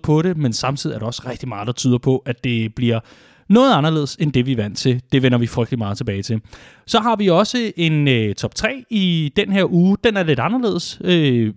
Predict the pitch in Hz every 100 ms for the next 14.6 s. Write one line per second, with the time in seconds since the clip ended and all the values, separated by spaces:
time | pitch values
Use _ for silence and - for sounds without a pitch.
0 | - 143 175 - 165 170 147 143 147 147
1 | 143 143 139 120 127 117 117 113 117 123
2 | - - 143 131 117 117 127 _ 160 -
3 | - - - 147 151 131 135 - 135 120
4 | 107 107 110 170 185 160 151 156 151 143
5 | 156 156 147 147 139 110 151 170 165 160
6 | 160 151 135 120 120 113 - _ - 175
7 | 170 170 170 180 180 180 - 196 - 190
8 | 147 131 123 123 117 127 147 139 120 135
9 | 127 120 135 135 135 143 156 147 - 165
10 | 143 139 156 151 - 147 147 147 135 139
11 | 165 131 139 123 143 139 143 127 - 131
12 | 120 165 175 156 147 147 143 156 175 165
13 | 131 123 143 156 - 120 127 - - -
14 | - _ _ - 101 95